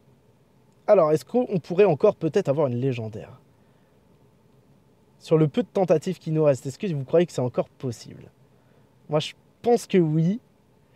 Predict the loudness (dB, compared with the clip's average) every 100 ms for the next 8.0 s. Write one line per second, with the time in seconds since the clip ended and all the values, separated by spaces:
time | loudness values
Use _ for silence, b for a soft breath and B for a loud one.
0 | B B B -4 -2 0 -2 -4 -14 -6
1 | -4 -4 -6 -8 -10 -8 -6 -4 -6 -6
2 | -10 -10 -12 -10 -10 -8 -8 -8 -10 -8
3 | -6 -6 -8 _ _ _ b b b b
4 | -8 0 0 0 -4 -8 -6 -4 -2 -2
5 | -6 -12 -14 -14 -14 -10 -8 -8 -8 -16
6 | -10 -8 -8 -12 -4 0 0 -2 -6 -8
7 | -6 -2 -2 0 -2 -2 -2 -2 -2 -4